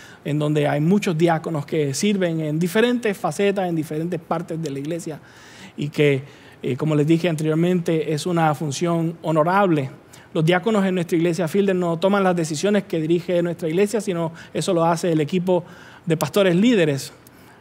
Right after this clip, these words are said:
pero ellos sirven de una manera que impacta.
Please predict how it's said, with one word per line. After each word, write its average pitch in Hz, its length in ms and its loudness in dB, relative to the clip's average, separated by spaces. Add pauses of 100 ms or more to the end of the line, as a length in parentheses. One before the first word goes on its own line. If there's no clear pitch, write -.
(100)
pero 156 480 0
ellos 170 240 2
sirven 190 360 2
de 160 80 0
una 165 140 -2
manera 160 340 0
que 156 80 -4
impacta. 143 640 -4